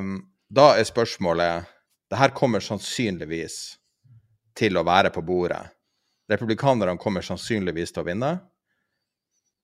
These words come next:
og det er nå en ikke liten sjanse for at Donald Trump er tilbake med makt, og da over å kunne for eksempel impeache sittende president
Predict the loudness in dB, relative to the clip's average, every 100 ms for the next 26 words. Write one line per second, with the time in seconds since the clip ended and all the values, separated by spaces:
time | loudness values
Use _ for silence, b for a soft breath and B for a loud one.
0 | _ -2 2 2 4 4 4 2 0 -2
1 | -6 _ _ _ _ -2 0 0 -4 -8
2 | -8 -2 0 2 0 -6 _ _ -6 -4
3 | -4 -6 -10 -8 -8 -6 -8 -8 -10 b
4 | b -2 0 0 0 0 -2 -2 -4 0
5 | -2 -2 -6 -6 -10 B B -8 -2 0
6 | 2 2 0 -12 _ -20 -20 _ _ _
7 | _ -4 0 4 4 4 2 0 -4 -4
8 | -4 -4 -6 -4 -4 -4 -6 -8 -6 -6
9 | -6 -6 -4 -4 -6 -18 _ _ _ _
10 | -4 -4 -4 -8 -8 -6 -4 -4